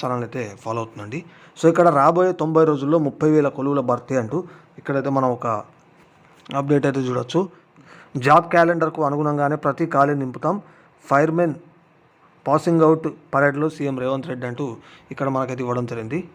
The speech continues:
So, కొంత యుద్ధం ఇక్కడ. రాబోయే, ఆ, తొంభై రోజుల్లో మరో ముప్పై వేల ఉద్యోగాలను భర్తీ చేసేందుకు నోటిఫికేషన్లు జారీ చేశామని ముఖ్యమంత్రి రేవంత్ రెడ్డి అన్నారు. డీఎస్సీ ద్వారా ఇక్కడ పదకొండు వేల ఉపాధ్యాయుల, ఉపాధ్యాయ పోస్టులు,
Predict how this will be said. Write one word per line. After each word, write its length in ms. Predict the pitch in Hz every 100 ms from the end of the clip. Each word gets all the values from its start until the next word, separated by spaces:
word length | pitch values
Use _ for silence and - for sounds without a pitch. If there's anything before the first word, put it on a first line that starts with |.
| -
So, 80 | 123
కొంత 240 | 120 117
యుద్ధం 280 | 113 113 107
ఇక్కడ. 240 | 107 113 160 - - _ _ _ 120
రాబోయే, 720 | 131 151 185 196 190 147 - _ _ _
ఆ, 320 | 123 127 123 123 _ _ -
తొంభై 280 | 147 170 185
రోజుల్లో 380 | 170 165 165
మరో 220 | 175 147 156
ముప్పై 300 | 143 151 156
వేల 140 | 151
ఉద్యోగాలను 640 | 143 127 156 151 147 139 120 - _
భర్తీ 280 | 135 135 175
చేసేందుకు 540 | 170 160 156 151 139 165
నోటిఫికేషన్లు 680 | 143 139 156 156 151 151
జారీ 300 | 147 135 135 139
చేశామని 420 | 139 139 127 147 180 - - -
ముఖ్యమంత్రి 440 | 127 160 170 147
రేవంత్ 280 | 147 151 147
రెడ్డి 180 | 147 135
అన్నారు. 340 | 127 131 160 - - _
డీఎస్సీ 380 | 127 151 165 165
ద్వారా 500 | 151 143 143 147 120 - _ _
ఇక్కడ 320 | - 139 120 - _ _ _ _ _ -
పదకొండు 340 | 135 147 170
వేల 160 | 160 165
ఉపాధ్యాయుల, 680 | 147 151 143 151 151 147 139 -
ఉపాధ్యాయ 360 | 135 147 151 147
పోస్టులు, 480 | 143 139 151 160